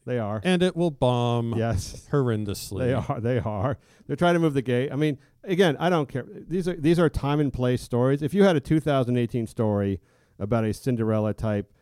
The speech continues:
Speaker 1: fabulous girl going to the ball in, in, in Hollywood and there wasn't gay characters, I'd be a little concerned, because we all know gay guys <laughs> would be part of that story.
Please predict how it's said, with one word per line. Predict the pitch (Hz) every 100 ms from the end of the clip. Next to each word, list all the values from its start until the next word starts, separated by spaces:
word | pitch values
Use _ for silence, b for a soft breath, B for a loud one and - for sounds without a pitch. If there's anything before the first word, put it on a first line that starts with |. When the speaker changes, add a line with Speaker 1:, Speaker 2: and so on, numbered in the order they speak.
| _ _ _ - 160
Speaker 1:
fabulous | - 127 123 120 117 117 -
girl | - 113 113
going | 110 113
to | 107
the |
ball | 92 110 110 107
in, | 104
in, | 107 113 113
in | 104 92
Hollywood | 110 123 113 101 104
and | 110
there |
wasn't | 123 123 107
gay | 110 120
characters, | 143 143 170 170
I'd | - 117
be |
a | 123
little | 117
concerned, | 113 - 101 78 - _ _ _ -
because | 139 120
we |
all | 127
know | 120 107
gay | 104 101
guys | 98 95
<laughs> |
would | 131
be | 120
part | 110 104
of |
that | 98 95
story. | - 151 87 69